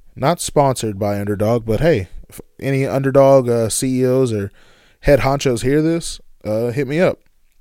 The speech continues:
Uh, Underdog, it's an app where you can bet on sports of any kind, most likely, and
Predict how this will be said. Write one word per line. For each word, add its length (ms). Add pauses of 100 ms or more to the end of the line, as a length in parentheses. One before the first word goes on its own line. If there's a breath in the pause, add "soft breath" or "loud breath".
(760 soft breath)
Uh, 320
Underdog, 640
it's 120
an 100
app 280
where 120
you 60
can 180
bet 320
on 480 (260)
sports 540
of 260
any 220
kind, 400
most 220
likely, 520 (760)
and 540